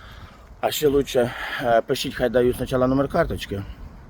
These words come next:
а вже потім можна скаржитися в свої банки, що от є такий клієнт банка, якщо совпадає, це, по-моєму, там Монобанк, Монобанк.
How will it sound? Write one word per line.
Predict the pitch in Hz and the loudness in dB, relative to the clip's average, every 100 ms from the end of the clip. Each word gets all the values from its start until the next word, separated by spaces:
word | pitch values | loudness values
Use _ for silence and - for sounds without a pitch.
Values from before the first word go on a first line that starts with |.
| - - - - - | -20 -14 -14 -14 -6
а | - 120 | 0 2
вже | 127 | 2
потім | 135 160 135 | 2 0 2
можна | 120 120 127 | 2 2 -2
скаржитися | - 120 107 113 120 | 2 0 0 -4 -4
в | 113 | -2
свої | 120 120 | 0 2
банки, | 107 131 120 107 | 2 0 0 -4
що | - 104 | -2 0
от | 101 - | 0 -2
є | 98 101 | -4 -6
такий | - 95 101 | -6 -8 -6
клієнт | 98 98 110 95 | -8 -6 -6 -4
банка, | 131 151 - | -4 -2 -2
якщо | 98 92 101 98 95 | -2 -4 -4 -4 -2
совпадає, | 104 92 101 98 90 90 | -6 -6 -2 0 0 -2
це, | - | -6
по-моєму, | 98 95 90 | -4 -4 -4
там | 95 | -4
Монобанк, | 98 92 85 73 - | -2 -2 -2 -4 -4
Монобанк. | 104 98 90 76 | -4 -4 -4 -8